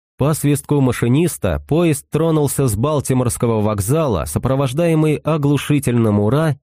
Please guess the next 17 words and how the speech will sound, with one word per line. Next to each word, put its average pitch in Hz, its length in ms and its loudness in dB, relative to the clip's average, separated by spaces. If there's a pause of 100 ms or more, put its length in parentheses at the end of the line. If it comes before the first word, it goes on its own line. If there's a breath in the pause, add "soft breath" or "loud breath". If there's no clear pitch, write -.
(140)
и 135 80 0
всеми 170 400 0
восторженными 135 800 0
междометиями, 139 1040 2
какие 170 360 0
только 151 340 -2
существуют 110 800 0
у 104 120 2
американцев. 90 1080 -4 (340)
Поезд 123 460 0
летел 127 400 0
со 120 160 -2
скоростью 135 580 0
восьмидесяти 156 760 0
лье 131 360 2
в - 100 -6
час. 110 640 -4